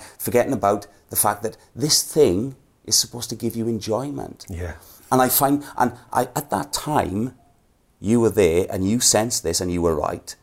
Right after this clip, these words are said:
Speaker 1: and everything else. I've spent my time speaking to camera clubs, and I usually round my presentation off saying, I'm sure that when you pick your rucksack up to go out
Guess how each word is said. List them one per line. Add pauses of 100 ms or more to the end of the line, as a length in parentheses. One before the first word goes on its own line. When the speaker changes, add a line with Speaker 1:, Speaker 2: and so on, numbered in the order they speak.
Speaker 1:
and
everything
else. (840)
I've
spent
my
time
speaking
to
camera
clubs, (360)
and
I
usually
round
my
presentation
off
saying, (280)
I'm
sure
that
when
you
pick
your
rucksack
up
to
go
out